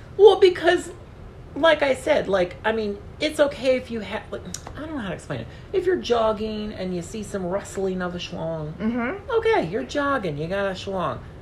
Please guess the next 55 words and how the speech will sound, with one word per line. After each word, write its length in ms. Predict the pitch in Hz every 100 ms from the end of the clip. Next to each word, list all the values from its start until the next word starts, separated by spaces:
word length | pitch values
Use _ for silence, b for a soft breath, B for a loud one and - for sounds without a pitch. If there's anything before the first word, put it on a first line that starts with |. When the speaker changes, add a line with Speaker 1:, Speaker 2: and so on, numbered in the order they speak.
| -
Speaker 1:
Everybody 360 | 233 233 226 220
knows 240 | 208 185
you 60 | 165
got 120 | 165
Speaker 2:
Yeah. 140 | -
Speaker 1:
a 40 | 151
penis. 320 | 127 101 -
It's 140 | 135
fine. 540 | - 156 110 - - 165
Speaker 2:
But 400 | 180 165 156 160
Speaker 1:
But 80 | 202
Speaker 2:
it 160 | -
looked 240 | 208 196 208
Speaker 1:
in 120 | 214
this 280 | 214 269 269
Speaker 2:
intentional 180 | - 185
on 20 |
this 80 | 185
Speaker 1:
particular 320 | 185 190 196
Speaker 2:
fellow. 220 | 196 196
Speaker 1:
situation, 420 | 214 226 247 233 185
it's 80 |
like, 280 | 196 165 151
dude, 360 | 254 254 151 113 B B - - -
you 180 | 170 226
don't 260 | 202 262 277
have 300 | - - -
to 100 | 220
wear 340 | 196 185 170 - -
those 460 | 120 117 165 175 170
particular 720 | - 156 - 185 - 151 143
shorts. 400 | - - 180 156 -
And 180 | 220
they 60 | 226
were 160 | 214 190
blue. 480 | 151 175 208 - - - B B B B B - -
Light 360 | 160 180 214 -
blue. 260 | 262 - - - 165 165
It 100 | 190
wasn't 320 | 226 247 285 247
like 240 | 214 196
they 140 | 214
were 180 | 185 180
black, 400 | 143 165 180 -
'cause 140 | 180 190
if 120 | -
they 100 | 180
were 120 | 156
black, 480 | 135 214 330 302 -
you 80 | 196
probably 340 | 220 202 185
wouldn't 200 | 170 156
have 80 | 143
noticed. 560 | 143 196 175 - - -
Speaker 2:
Right. 420 | 180 190 139 -